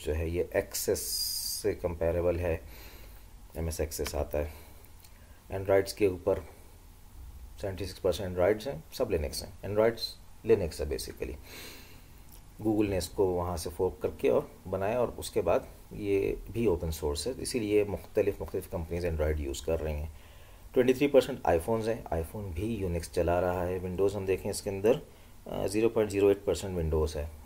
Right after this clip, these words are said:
ये, अम, इसका link मैं तलाश करके डाल दूँगा इंशाल्लाह। state counter, बहुत सारे state counters हैं। गाड़ियों के अंदर ये चंद तस्वीरें मैं डाल सका, और तस्वीरें बहुत सारी थीं, कहाँ डालता इसलिए मैंने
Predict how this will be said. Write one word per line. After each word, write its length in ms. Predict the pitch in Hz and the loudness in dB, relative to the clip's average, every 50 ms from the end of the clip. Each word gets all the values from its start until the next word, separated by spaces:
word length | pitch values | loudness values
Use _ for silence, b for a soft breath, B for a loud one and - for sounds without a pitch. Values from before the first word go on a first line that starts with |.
| - - | -12 -10
ये, 460 | 120 104 98 92 90 87 87 87 82 - - - - | -8 -4 -2 0 2 4 4 4 4 2 0 -4 -10
अम, 260 | 62 60 71 69 60 - - - - - - - B B B B B B B - - | -10 -8 -8 -8 -8 -8 -10 -12 -14 -18 -18 -18 B B B B B B B -16 -14
इसका 220 | - - - 98 | -14 -4 -2 -2
link 220 | 90 87 87 85 - | 0 0 -2 -4 -2
मैं 80 | 82 | -2
तलाश 220 | 80 80 76 73 - | 0 0 0 0 0
करके 220 | - 78 78 - | -4 -6 -4 -2
डाल 200 | 80 73 73 76 | 0 2 2 2
दूँगा 220 | 69 65 65 60 53 | 0 -2 -4 -6 -6
इंशाल्लाह। 500 | 50 - - 85 76 - 82 80 90 85 | -6 -4 -4 -4 -2 0 0 0 0 0
state 240 | - - 69 69 | -2 -2 -4 -4
counter, 360 | - - 78 78 78 - - - | -2 -2 -2 -2 -2 -4 -6 -4
बहुत 240 | - 113 104 110 | -2 -2 -2 0
सारे 120 | - 98 85 | 0 -2 -2
state 220 | - - 82 78 | -2 -2 -6 -4
counters 420 | - 80 76 76 76 76 73 71 62 | -2 -2 -2 -2 -2 -2 -4 -4 -4
हैं। 60 | - - B B B B B B B B B B B B B B B B B B B B B B B B B B - - - - B B B B - | -8 -8 B B B B B B B B B B B B B B B B B B B B B B B B B B -18 -20 -18 -18 B B B B 0
गाड़ियों 360 | 107 113 113 113 127 139 135 | 4 6 6 6 6 4 4
के 100 | - 147 | 6 6
अंदर 380 | 131 123 127 127 131 131 131 - B B B B - | 6 6 8 8 8 8 8 6 B B B B 0
ये 160 | 117 120 117 | 2 2 2
चंद 300 | 117 - 127 120 123 117 | 4 2 2 2 4 4
तस्वीरें 320 | 110 - - 117 110 110 | 2 2 2 2 2 2
मैं 120 | 110 110 101 | 2 4 6
डाल 160 | 87 82 95 | 6 6 6
सका, 400 | - - 107 - 95 95 95 - - - - - | 4 2 2 4 4 2 2 -2 -8 -14 -8 -2
और 280 | - 85 87 87 85 - | 0 2 2 2 2 0
तस्वीरें 420 | - 82 - - 92 87 95 90 | -2 -4 -4 -4 -4 -4 -4 -2
बहुत 180 | 85 87 95 - | -2 -2 -4 -2
सारी 260 | - 98 90 92 87 | -2 -2 -2 -2 -4
थीं, 200 | - - 92 85 | -6 -6 -8 -6
कहाँ 240 | - 85 80 80 - | -4 -4 -4 -2 0
डालता 300 | 90 82 82 82 - 87 | 0 0 0 0 0 -2
इसलिए 280 | 80 80 - 87 80 | -2 -2 -4 -4 -2
मैंने 240 | 78 78 - 147 | -2 -2 -2 -4